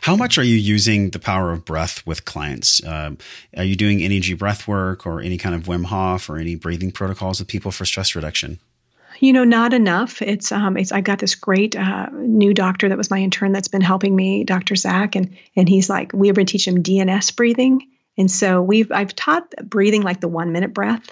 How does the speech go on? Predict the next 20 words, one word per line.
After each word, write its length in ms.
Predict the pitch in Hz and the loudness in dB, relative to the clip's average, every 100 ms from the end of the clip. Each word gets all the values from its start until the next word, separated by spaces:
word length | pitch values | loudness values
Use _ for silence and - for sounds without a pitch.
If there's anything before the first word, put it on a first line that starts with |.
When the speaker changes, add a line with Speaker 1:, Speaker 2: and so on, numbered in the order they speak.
| _ - | _ -6
Speaker 1:
Mm-hmm. 300 | 113 101 92 | -4 -2 0
Speaker 2:
but 100 | 202 | 2
we're 180 | 214 208 | 4 4
diving 480 | 214 190 196 196 | 2 0 4 4
more 220 | 180 185 196 | 4 4 2
and 80 | |
more 200 | 185 180 | 2 2
into 320 | 190 214 - 233 | 0 0 2 2
it. 100 | 180 | 2
And 180 | 185 | 0
then 200 | 180 185 - | 0 -2 0
Wellness 380 | 190 196 202 | 0 2 0
on 60 | 202 | -2
a 20 | |
Shoestring, 640 | - 202 190 - 190 190 196 _ _ _ | -2 -2 -4 -2 -2 -2 -4 _ _ _
we 100 | 196 | 0
talk 260 | 190 196 190 | 2 0 2
about 220 | 185 185 | 0 0
that's 180 | 190 190 | -2 -2
habit 420 | - 180 190 | -2 0 -2